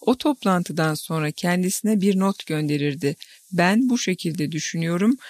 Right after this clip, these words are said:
senin fikirlerinle mutabık değilim ama bunu kendi aranızda bir kere daha görüşün, yeni bir öneriyle bana gelin." derdi. Vehbi Koç'un bir özelliği dersini her zaman iyi çalışmış olmasıydı.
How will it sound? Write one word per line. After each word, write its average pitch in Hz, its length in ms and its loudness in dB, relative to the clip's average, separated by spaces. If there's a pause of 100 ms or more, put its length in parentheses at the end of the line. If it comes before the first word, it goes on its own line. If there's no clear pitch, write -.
(160)
senin 226 340 4
fikirlerinle 185 760 0
mutabık 165 680 -4
değilim 202 420 4 (360)
ama 160 320 0
bunu 196 340 2
kendi 196 380 2
aranızda 160 580 0
bir 240 160 4
kere 165 320 0
daha 175 240 0
görüşün, 170 580 0 (340)
yeni 214 280 6
bir 190 220 2
öneriyle 180 640 2
bana 170 220 0
gelin." 151 420 0 (180)
derdi. 143 460 0 (500)
Vehbi 196 300 0
Koç'un 214 560 0
bir 247 100 6
özelliği 165 720 2 (300)
dersini 185 460 0
her 254 260 2
zaman 175 500 0
iyi 220 160 4
çalışmış 156 580 -2
olmasıydı. 143 760 -2